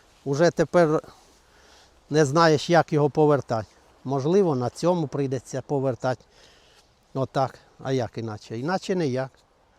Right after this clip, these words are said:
Отут убрати плодовий список, щоб не було бруньки цієї. Бо, можуть бути, отак на краю яблука. Ну, а так уже можна підрізати і піде отак гілочка сюди.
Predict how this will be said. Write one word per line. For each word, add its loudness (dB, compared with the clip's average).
Отут -4
убрати 0
плодовий 2
список, -6
щоб -6
не -2
було -2
бруньки -2
цієї. -6
Бо, 2
можуть 2
бути, -2
отак -2
на 0
краю 0
яблука. 0
Ну, -2
а 2
так -2
уже -2
можна -4
підрізати -4
і -10
піде -6
отак -10
гілочка -8
сюди. -12